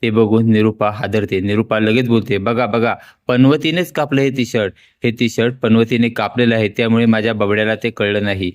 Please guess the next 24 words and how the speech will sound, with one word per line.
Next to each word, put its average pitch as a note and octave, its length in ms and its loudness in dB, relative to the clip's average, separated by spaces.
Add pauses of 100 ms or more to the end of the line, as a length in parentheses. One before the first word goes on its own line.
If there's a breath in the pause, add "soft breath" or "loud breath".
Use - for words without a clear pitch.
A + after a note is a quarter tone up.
(220 loud breath)
आणि A#2 100 2
माझा C3+ 300 2
बबड्या B2 420 0
हे C3 160 0
बाहेर A#2+ 260 0
घालून A#2+ 240 4
चालला G#2+ 300 0
होता. G2 320 -2 (360 loud breath)
आता G#2 400 -4
एक B2 220 -4
काम A#2+ 200 2
करा, G#2+ 240 0
ह्या - 400 -8
पनवतीने B2 540 2
कापलं B2 320 -2
आहे C3+ 140 2
ना, C3 300 2
ह्या B2 120 -2
पनवतीकडनं D3 680 2 (480)
पैसे A#2+ 280 0
भरून A#2 280 4
मागा." G2 260 0 (340 soft breath)
असं A2 260 -2
बोलून A2+ 300 2